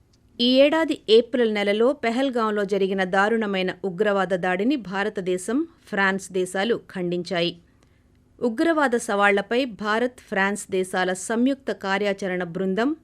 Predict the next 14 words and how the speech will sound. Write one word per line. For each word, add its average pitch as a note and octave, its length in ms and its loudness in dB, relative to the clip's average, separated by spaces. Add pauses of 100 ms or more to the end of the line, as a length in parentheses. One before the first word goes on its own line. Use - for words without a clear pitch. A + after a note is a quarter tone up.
(120)
జేడబ్ల్యూజీ F#3+ 1300 -2 (360)
అంచనా B3 400 2
వేసిందని F#3+ 600 -2
విదేశాంగ G3 560 -2
మంత్రిత్వ F3+ 500 -6
శాఖ F3 340 -10
తెలిపింది. E3+ 540 -4 (640)
భారత్, C4 520 0
ఫ్రాన్స్ A3+ 580 0
దేశాల G3 460 0 (120)
పదిహేడవ G#3 460 -2
సమావేశంలో F#3 840 -4 (120)
ఇరు B3 180 0
పక్షాలు F#3+ 680 -2